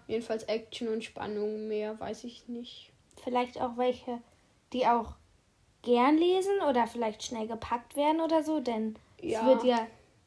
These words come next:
Speaker 2: sehr
Speaker 1: Es
Speaker 2: viele Bände geben. Gibt
Speaker 1: Ja,
Speaker 2: es
Speaker 1: also
Speaker 2: nicht.
Speaker 1: man muss auf jeden Fall,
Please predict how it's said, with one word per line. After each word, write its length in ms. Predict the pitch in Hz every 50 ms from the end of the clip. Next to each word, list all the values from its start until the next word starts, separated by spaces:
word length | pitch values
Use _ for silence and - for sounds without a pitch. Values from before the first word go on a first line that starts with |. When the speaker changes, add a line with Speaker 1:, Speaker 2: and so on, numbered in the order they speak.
| _ _ _
Speaker 2:
sehr 220 | - 269 262 254 254
Speaker 1:
Es 80 | 254
Speaker 2:
viele 220 | - 254 240 240 220
Bände 280 | 226 226 220 220 226
geben. 360 | 220 226 226 226 226 240 247 - _ _ _ _ _ _ _ _ _ _ -
Gibt 160 | 254 226 -
Speaker 1:
Ja, 120 | 254 254 247
Speaker 2:
es 40 | 240
Speaker 1:
also 160 | 254 247 254
Speaker 2:
nicht. 60 | 254 254
Speaker 1:
man 140 | 247 254
muss 160 | 254 262 254 262
auf 120 | 240 240
jeden 320 | 247 247 240 247 240 240
Fall, 460 | 233 - - 247 226 226 226 220 -